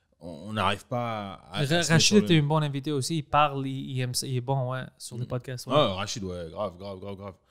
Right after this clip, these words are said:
Speaker 1: Et, euh, c'est dommage. Peut-être qu'on va les release, euh,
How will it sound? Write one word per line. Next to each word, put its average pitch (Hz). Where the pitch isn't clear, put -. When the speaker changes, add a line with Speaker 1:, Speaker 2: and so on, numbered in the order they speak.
Speaker 1:
Et, 90
euh, 87
c'est 92
dommage. 127
Peut-être -
qu'on 185
va 139
les 131
release, 131
euh, 107